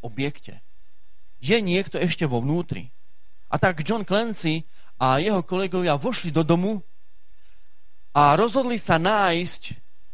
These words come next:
nejakého človeka. Chceli prezrieť celý dom, či náhodou tam niekto nie je. Aby prípadnú obeť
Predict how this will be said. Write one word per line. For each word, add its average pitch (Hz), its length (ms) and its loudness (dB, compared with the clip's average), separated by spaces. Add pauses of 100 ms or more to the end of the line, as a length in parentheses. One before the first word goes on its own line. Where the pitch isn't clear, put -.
(260)
nejakého 170 420 4
človeka. 151 640 0 (1600)
Chceli 170 200 2
prezrieť 190 520 0
celý 233 120 -2
dom, 143 360 0 (160)
či 160 80 -4
náhodou 175 400 0
tam 135 160 -2
niekto 135 320 -4
nie 107 320 -4
je. - 80 -6 (840)
Aby 123 340 -4 (240)
prípadnú 175 640 -2 (400)
obeť 127 360 -2